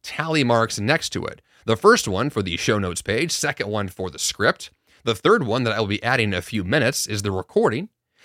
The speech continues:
And then probably tomorrow will be the fourth and final one for the post-production process. And then that task will be completed. So is a, that's a very <laughs> specific example, but what I do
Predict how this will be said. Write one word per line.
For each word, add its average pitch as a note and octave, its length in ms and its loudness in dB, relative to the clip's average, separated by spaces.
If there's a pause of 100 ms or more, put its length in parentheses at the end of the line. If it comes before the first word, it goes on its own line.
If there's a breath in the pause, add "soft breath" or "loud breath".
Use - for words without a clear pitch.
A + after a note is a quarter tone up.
(160 loud breath)
And B2 120 2
then B2 100 0
probably C#3 380 2
tomorrow B2 680 2
will G#2+ 80 -8
be A#2+ 120 2
the A2+ 80 2
fourth F3 440 0
and A2 140 -2
final F3 360 2
one G2+ 220 0
for A#2+ 120 -6
the C3+ 100 -4
post-production G#2+ 800 -2
process. - 600 -8 (720)
And C3 140 2
then A#2 200 0
that B2+ 260 0
task A#2 420 -2
will G#2+ 60 0
be F2+ 160 -6
completed. D#3+ 420 -6 (560 loud breath)
So B2 420 6
is A#2+ 160 0
a, G2+ 200 -4 (260)
that's F3 180 2
a D#3+ 60 4
very E3+ 380 2
<laughs> - 20 -18
specific - 640 2
example, A#2+ 540 4
but G2+ 80 2
what B2+ 180 2
I C3 140 2
do E3 240 -4